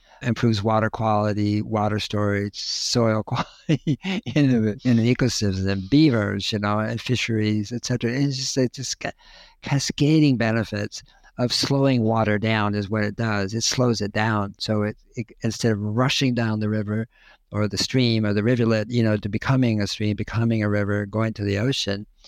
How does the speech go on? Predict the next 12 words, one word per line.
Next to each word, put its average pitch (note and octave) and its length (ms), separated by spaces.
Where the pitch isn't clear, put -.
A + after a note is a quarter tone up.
water B2 540
is C3 220
actually G#2+ 300
stopped, C#3+ 540
stop, - 440
stop, G#2+ 420
stop, G#2+ 420
stop, G#2 400
stop. - 360
And A2+ 140
water C#3+ 280
stops, E3 680